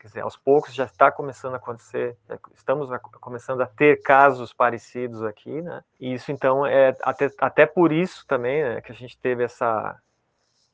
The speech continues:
essa vontade muito grande de produzir esse curta, né? Porque o curta, ele, ele traz à tona, né? Ele, ele chama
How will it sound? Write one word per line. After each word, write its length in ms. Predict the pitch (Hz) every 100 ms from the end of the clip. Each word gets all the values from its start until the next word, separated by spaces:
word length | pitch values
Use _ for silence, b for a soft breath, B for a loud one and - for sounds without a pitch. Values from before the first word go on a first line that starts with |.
| _ _
essa 260 | - - 123
vontade 460 | 120 120 123 123
muito 280 | 123 127 -
grande 440 | 123 123 127 131 123
de 100 | 117
produzir 460 | 123 135 135 131
esse 240 | 170 - 139
curta, 440 | - 117 110 113
né? 140 | 107
Porque 220 | 104 - 127
o 40 |
curta, 400 | - 123 135 -
ele, 460 | 160 170 185 196 -
ele 180 | 135 123 - -
traz 400 | 139 143 196 180
à 80 |
tona, 480 | 151 - 131 131 113
né? 200 | 107 101
Ele, 120 | 101
ele 160 | 104 107
chama 500 | - - 147 190 180